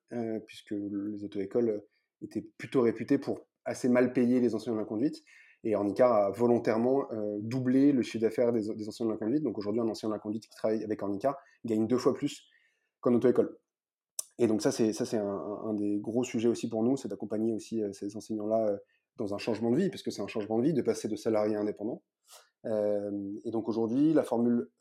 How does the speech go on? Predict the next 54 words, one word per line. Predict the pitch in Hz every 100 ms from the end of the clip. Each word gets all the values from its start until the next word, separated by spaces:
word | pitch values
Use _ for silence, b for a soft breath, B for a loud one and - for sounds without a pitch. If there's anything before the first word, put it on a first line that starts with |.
| 113
euh, | 107 104 -
code | 135 127 -
plus | - 110
vingt | 110 120
heures |
de | 120
conduite, | 113 120 143
c'est | -
sept | 123
cent | - 127
quarante-neuf | 123 107 117 113
euros | 117 - _ b b b b
chez | -
Ornicar, | 107 104 123 156 -
donc, | 110 110
euh, | 107 104 104 104 104
quasiment, | 104 107 104 107 117 120 113
euh, | 104 104 104 104
deux | 107
fois | - 110
moins | 107
cher | - 113
qu'en | 110
auto-école. | 104 107 104 120 - _ _ _ _ -
Euh, | 107 101 101 101
et | 101
donc | 104
ça, | - 120
c'est, | 117 101
ça | -
répondait | 104 104 107 104 -
globalement | - 117 117 120 117
à, |
à | 107 -
ce | 104
gros | 101
problème | 107 110 107
de | 104
prix, | - - 135 - b b _ -
euh, | 104 101 113
et |
d'accessibilité, | 107 - - 104 107 135
puisque | 135 -
Ornicar | 104 98 95 113
aujourd'hui | 104 101
propose | - 104 110
la | 101
conduite | 101 104 113
dans | 101
neuf | 104
cents | - 120
villes | 107 104
en |
France. | - 139 170 -